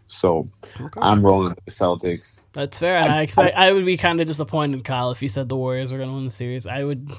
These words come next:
Speaker 2: <laughs> your
Speaker 1: Listen,
Speaker 2: Celtic
Speaker 1: if,
Speaker 2: card would
Speaker 1: if
Speaker 2: be
Speaker 1: I,
Speaker 2: stripped for a day. <laughs>
Speaker 1: if I actually, listen, if I actually felt like they were gonna lose, I would come here and tell you that.
Speaker 2: Oh, I
Speaker 1: I would
Speaker 2: know,
Speaker 1: have to
Speaker 2: I know. You're an honest guy, but I'm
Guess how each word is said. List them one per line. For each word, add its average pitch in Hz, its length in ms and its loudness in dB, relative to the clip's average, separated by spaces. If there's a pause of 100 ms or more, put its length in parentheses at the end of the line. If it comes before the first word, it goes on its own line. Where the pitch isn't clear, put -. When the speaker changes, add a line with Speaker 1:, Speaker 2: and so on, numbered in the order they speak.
(260)
Speaker 2:
<laughs> - 360 -20
your 156 120 4
Speaker 1:
Listen, 180 200 8
Speaker 2:
Celtic 113 160 8
Speaker 1:
if, 139 100 8
Speaker 2:
card 165 260 4
would 147 100 2
Speaker 1:
if 151 80 2
Speaker 2:
be 151 60 4
Speaker 1:
I, - 20 8
Speaker 2:
stripped 151 220 2
for 139 160 -4
a 131 80 -4
day. 120 240 -6 (320)
<laughs> - 320 -12
Speaker 1:
if 120 160 0
I 147 240 4
actually, 147 720 0
listen, 151 260 -4
if 110 120 -4
I 123 140 2
actually 131 420 0
felt 113 280 -4
like 110 140 -8
they 113 120 -4
were 107 100 -6
gonna 104 140 -8
lose, 104 280 -8 (160)
I 120 60 4
would 151 100 0
come 98 200 -6
here 95 120 -4
and 85 80 -10
tell 113 240 -2
you 95 140 -4
that. 82 200 -6
Speaker 2:
Oh, 254 140 4
I 233 80 6
Speaker 1:
I 277 40 4
would 294 100 6
Speaker 2:
know, 269 60 6
Speaker 1:
have - 160 2
to - 120 -10
Speaker 2:
I 302 140 -2
know. 143 180 -2
You're 202 220 0
an 202 80 0
honest 175 400 0
guy, 127 220 -2
but 147 140 -4
I'm 147 160 2